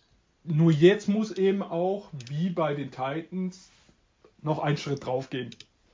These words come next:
Und der muss bei den Colts ganz bestimmt in der Offensive gehen.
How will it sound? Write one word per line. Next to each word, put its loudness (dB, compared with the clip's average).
Und -4
der 4
muss 4
bei 4
den 2
Colts 4
ganz -2
bestimmt -6
in -2
der -2
Offensive -4
gehen. -8